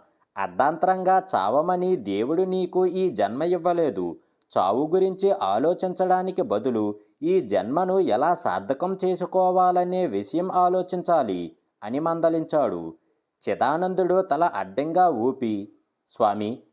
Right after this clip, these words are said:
ఇలాంటి ఉపదేశాలు చాలామందే చేశారు. విని విని విసిగిపోయాను. తమరు మానవాతీత శక్తులున్న మహామునిలా ఉన్నారు. నా ఈ జన్మను సార్థకం చేసుకోవడానికి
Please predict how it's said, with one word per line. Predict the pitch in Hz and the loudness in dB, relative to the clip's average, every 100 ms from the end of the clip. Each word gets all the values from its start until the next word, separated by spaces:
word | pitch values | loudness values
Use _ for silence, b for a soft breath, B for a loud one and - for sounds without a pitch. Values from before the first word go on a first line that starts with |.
| _ | _
ఇలాంటి | 127 131 139 139 160 | -2 0 0 -2 -2
ఉపదేశాలు | 110 104 113 156 170 180 175 175 180 117 | -2 -2 0 2 2 4 4 2 0 0
చాలామందే | 95 120 170 180 165 156 175 180 | 0 2 2 2 0 0 0 0
చేశారు. | 170 170 139 95 85 - _ | 2 4 2 2 -4 -10 _
విని | 95 98 110 160 | -10 -4 -2 -2
విని | 175 175 165 | 0 -2 0
విసిగిపోయాను. | 180 180 180 180 180 180 170 139 95 90 _ _ _ | 0 0 0 -2 0 2 4 2 -2 -8 _ _ _
తమరు | 160 185 185 190 | 0 2 2 2
మానవాతీత | 151 90 101 143 165 180 180 185 196 | 0 -2 -2 0 2 2 0 0 -2
శక్తులున్న | - 202 - 170 180 185 180 | -2 -6 -4 -2 0 0 0
మహామునిలా | 180 110 95 120 160 180 185 170 165 | 0 0 -2 0 0 0 0 2 4
ఉన్నారు. | 180 180 175 139 98 85 80 _ _ _ - | 2 2 2 2 0 -6 -10 _ _ _ -4
నా | 160 | 0
ఈ | 175 180 175 | 2 4 2
జన్మను | 107 98 113 175 185 | 0 -2 0 -2 0
సార్థకం | 190 107 90 98 127 185 185 | 0 0 -2 -4 -4 -4 -4
చేసుకోవడానికి | 196 196 - 143 139 135 127 123 - 107 104 | -4 -4 -2 0 2 2 0 -2 -4 -4 -4